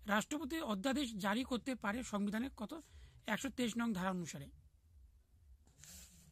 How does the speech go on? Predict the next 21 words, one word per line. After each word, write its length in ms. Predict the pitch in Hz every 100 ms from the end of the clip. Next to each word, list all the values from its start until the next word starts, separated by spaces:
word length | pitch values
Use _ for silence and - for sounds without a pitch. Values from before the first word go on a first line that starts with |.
| - - - - - - - - - -
তারপরে 180 | 233 262
হচ্ছে 140 | 269 370
কি 60 | 370 _ - - - - - 175
দুই 140 | 240 302 294
বা 60 | -
ততোধিক 360 | 226 254 233 269 226
রাজ্য 260 | 196 285
সরকারের 380 | 214 233 254 247 233
মধ্যে 180 | 175 135 - - - -
আইনগত 380 | 208 233 254 254 190 247 214
বিরোধ 200 | 247 202
দেখা 220 | 233 240
দিলে 180 | 220 247
তার 160 | 220 202
মীমাংসা 280 | 208 208 220
করেন 160 | 262 247
সুপ্রিম 300 | - 147 190 147
কোর্ট। 140 | 147 - - - - - - - - - - - - - - _ - - - - - - - - - - - - -
হাইকোর্টে 360 | 208 254 302 330
বিচারপতি 520 | 226 214 285 269 254 269
নিয়োগ 300 | 233 233